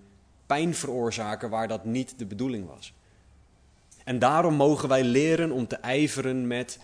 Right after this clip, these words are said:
het juiste inzicht. Nou, dit staat in de Romeinenbrief en omdat het al even geleden is dat we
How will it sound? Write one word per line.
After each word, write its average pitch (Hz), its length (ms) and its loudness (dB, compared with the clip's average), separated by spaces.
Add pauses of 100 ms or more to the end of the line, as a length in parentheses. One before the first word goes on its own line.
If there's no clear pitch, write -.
(200)
het 120 140 -18
juiste 107 480 -6 (280)
inzicht. - 600 -10 (1080)
Nou, 101 120 -4
dit 135 180 0
staat 170 340 0
in 165 100 0
de 147 60 0
Romeinenbrief 147 720 -2
en 127 120 -6
omdat 127 240 -2
het - 320 -10
al 127 180 -8
even 139 260 0
geleden 135 400 0
is 123 120 -4
dat 123 200 -6
we 110 160 -6